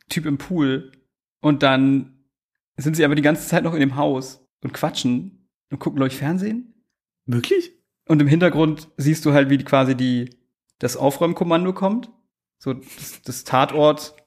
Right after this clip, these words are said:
Speaker 1: Aufräumkommando, weißt du, die das alles irgendwie abstecken und gucken müssen,
Speaker 2: Aha.
Speaker 1: was ist hier passiert und so. Und die so hocken einfach da im, im Wohnzimmer von dem Haus, von dem Typen, den sie ge-, gekillt haben, gucken irgendwie Fernsehen. <laughs> Das kriegt man auch nicht richtig mit, wenn man, wenn man nicht drauf achtet.
Speaker 2: Okay.
Speaker 1: Aber das ist,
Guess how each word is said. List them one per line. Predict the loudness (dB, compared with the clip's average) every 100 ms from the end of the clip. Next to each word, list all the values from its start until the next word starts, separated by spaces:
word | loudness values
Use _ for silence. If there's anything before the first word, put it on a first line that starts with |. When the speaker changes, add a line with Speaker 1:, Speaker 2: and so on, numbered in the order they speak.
| _ _ _ _ _ _ _ -4
Speaker 1:
Aufräumkommando, | 0 0 0 2 2 2
weißt | 2 2 2
du, |
die | 2
das | 2
alles | 0 -2 2
irgendwie | 4 4
abstecken | 0 -6 -6 -4 -4 -4
und | -6
gucken | -6 -2
müssen, | 0 4
Speaker 2:
Aha. | 2
Speaker 1:
was |
ist | 2
hier | -2
passiert | -2 0 0
und | 2
so. | 2
Und | 2
die | 2
so | 2
hocken | 0 0
einfach | 0 2
da | 2 2
im, | 2 -4 -8 -12
im | -2 2
Wohnzimmer | 4 4 4 4 2
von | 4
dem | 2 2
Haus, | 2 0 0
von | 0 0
dem | 2
Typen, | 0 -2
den | 0
sie | 2
ge-, | 0
gekillt | -2 -2 0
haben, | 0 -2
gucken | -6 -4
irgendwie | -2
Fernsehen. | -2 0 0 0 -2 -4
<laughs> | -12 -20 -20 -20 -20 -20 _ _ _ _ _ -20 _ -20 -14 -2
Das | 0
kriegt | 2 2
man | 4
auch |
nicht | 6 4
richtig | 2 0
mit, | 2 4
wenn | 4
man, | 4 2 0 -8 -12 -10 0
wenn | 2
man |
nicht | 2
drauf | 0 2
achtet. | 2 4
Speaker 2:
Okay. | 2
Speaker 1:
Aber | 2
das | -2
ist, | -8 -14